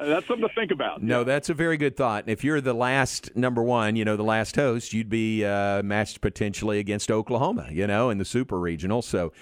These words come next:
Speaker 2: but I think, I think Coach Moore would say, "Hey, for our fans and for our team,
Speaker 1: Yep.
Speaker 2: to get a host spot is a great accomplishment this year."
Speaker 1: Agreed. In fact, we had, he and I had this exact conversation before the game when we were chatting, and he said the same thing. Is I, I just,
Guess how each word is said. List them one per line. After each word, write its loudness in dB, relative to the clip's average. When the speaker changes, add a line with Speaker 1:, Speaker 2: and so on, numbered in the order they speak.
Speaker 2:
but 2
I 6
think, 0
I 2
think 0
Coach -2
Moore 4
would 0
say, 0
"Hey, 0
for 2
our 2
fans 0
and -2
for 2
our 0
team, 2
Speaker 1:
Yep. -6
Speaker 2:
to -2
get 0
a 2
host 0
spot 0
is -2
a -2
great 0
accomplishment -4
this -6
year." -8
Speaker 1:
Agreed. 2
In -4
fact, -6
we 2
had, -2
he -4
and -2
I -4
had -2
this -2
exact -4
conversation -2
before 0
the 0
game 0
when -2
we -2
were -2
chatting, -4
and -10
he 2
said 0
the -12
same 0
thing. -4
Is -6
I, 0
I 2
just, 0